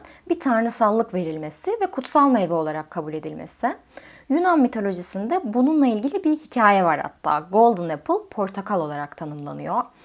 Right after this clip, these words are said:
Yeniden doğuş ve arınma gibi birçok anlamı da mevcut. Çiçekleri ve meyvesi aynı anda çıktığı için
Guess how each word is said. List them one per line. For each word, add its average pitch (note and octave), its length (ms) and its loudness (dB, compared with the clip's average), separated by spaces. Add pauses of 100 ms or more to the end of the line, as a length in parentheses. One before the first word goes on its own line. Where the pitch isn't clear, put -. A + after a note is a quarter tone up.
(220)
Yeniden D#4+ 460 2
doğuş D4 280 -4
ve - 60 -4
arınma B3+ 320 0
gibi C4 240 -4
birçok E4 300 -2
anlamı G#3+ 360 0
da E3 60 -2
mevcut. D#3+ 540 -10 (260)
Çiçekleri D4 520 -2
ve C#4+ 60 4
meyvesi A3 420 0
aynı C#4 380 0
anda F#3+ 160 -2
çıktığı - 360 -8
için C4+ 320 -4